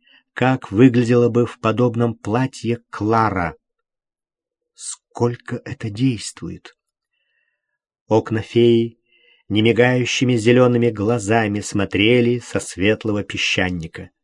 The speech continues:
Железные опоры моста впивались в стену метрах в двадцати над ними, но дворцовая стена была отполирована, как зеркало, не обнаруживая, в отличие от обычных сталактитов,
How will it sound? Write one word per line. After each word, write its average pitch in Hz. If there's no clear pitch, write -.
Железные 117
опоры 117
моста 107
впивались 113
в -
стену 117
метрах 110
в 92
двадцати 113
над 92
ними, 127
но 107
дворцовая 117
стена 113
была 110
отполирована, 120
как 104
зеркало, 101
не 98
обнаруживая, 117
в 90
отличие 107
от -
обычных 113
сталактитов, 120